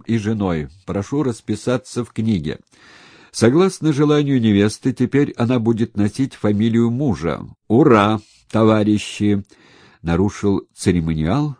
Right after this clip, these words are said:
заведующий загсом. «Наше дело правое! Мы победим!» Взмахнул он пустым рукавом и крепко обнял молодоженов.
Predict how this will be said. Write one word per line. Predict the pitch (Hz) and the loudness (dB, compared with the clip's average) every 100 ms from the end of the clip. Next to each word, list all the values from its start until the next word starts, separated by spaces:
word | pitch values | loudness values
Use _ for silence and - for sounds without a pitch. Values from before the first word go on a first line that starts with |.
| - | -16
заведующий | - 92 76 90 98 98 - 101 | -6 -2 -2 -2 -4 -6 -4 -4
загсом. | 76 76 76 - 67 71 - | -4 -6 -8 -12 -10 -10 -8
«Наше | 85 107 180 143 139 | -2 0 0 0 -2
дело | 147 104 139 120 | 2 2 2 0
правое! | - 98 123 147 123 107 78 - _ _ _ _ | -2 -2 -2 0 0 -2 -4 -10 _ _ _ _
Мы | - 87 180 160 - _ | -4 2 2 2 -2 _
победим!» | 139 151 147 156 175 85 64 _ _ _ _ _ _ - | 0 4 4 4 2 2 -6 _ _ _ _ _ _ -12
Взмахнул | 78 80 80 - 113 139 | -8 -6 -6 -4 -2 0
он | 131 101 | -2 -4
пустым | - 90 - 92 82 | -8 -8 -4 -4 -2
рукавом | 78 - 80 78 147 135 - | -4 -6 -6 -4 -6 -6 -8
и | - | -6
крепко | 85 - 87 139 - - 107 - | -6 -6 -2 -2 -4 -8 -8 -6
обнял | - 87 78 82 90 85 - _ | -6 -4 -4 -4 -4 -6 -14 _
молодоженов. | - 82 78 71 73 80 78 69 | -10 -8 -6 -8 -10 -8 -8 -10